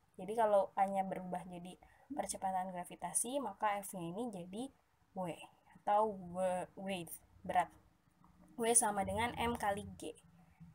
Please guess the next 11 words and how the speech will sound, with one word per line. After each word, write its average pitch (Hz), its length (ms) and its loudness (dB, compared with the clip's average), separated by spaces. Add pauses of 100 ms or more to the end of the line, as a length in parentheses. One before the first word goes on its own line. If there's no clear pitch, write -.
(340)
Gitu. - 560 -12 (240)
Jadi, 185 320 -10
F 214 240 -2
bisa 196 160 -8
diganti 185 480 -12
W, 180 160 -12 (480)
M-nya 220 320 -2
tetap, - 480 4 (240)
percepatannya 202 720 0
percepatan 233 640 0
gravitasi. 175 1040 -2